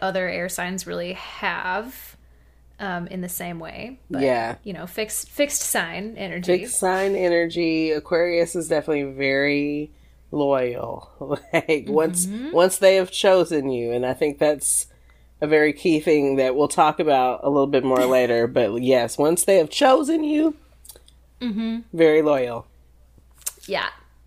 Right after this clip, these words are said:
Speaker 1: Yeah, absolutely. <laughs>
Speaker 2: Keyword
Speaker 1: And I'm
Speaker 2: chosen. <laughs>
Speaker 1: And also, like, respect that. Yeah, like, you recip-, need that, needing that reciprocated, like, real hard.
Speaker 2: Yes.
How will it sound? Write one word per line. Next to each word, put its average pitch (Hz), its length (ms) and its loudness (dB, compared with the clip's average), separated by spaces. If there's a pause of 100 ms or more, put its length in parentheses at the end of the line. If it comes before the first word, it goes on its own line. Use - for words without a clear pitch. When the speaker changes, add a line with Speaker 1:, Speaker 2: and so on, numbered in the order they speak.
Speaker 1:
Yeah, 143 180 -4
absolutely. 170 680 -8 (140)
<laughs> - 1080 -6
Speaker 2:
Keyword 196 380 4
Speaker 1:
And 254 100 0
I'm 254 60 2
Speaker 2:
chosen. 147 460 4 (340)
<laughs> 392 1500 4
Speaker 1:
And 247 180 0
also, 285 460 2
like, 240 220 -2 (100)
respect 226 600 -4
that. 226 460 -4 (640)
Yeah, 196 360 -4 (100)
like, 185 460 -4 (180)
you 226 520 -8
recip-, 233 840 -6
need 247 300 -4
that, 208 220 -2
needing 254 300 -8
that 233 180 -6
reciprocated, - 760 -8
like, - 220 -12
real 170 300 -4
hard. 80 440 -6 (240)
Speaker 2:
Yes. 131 800 -4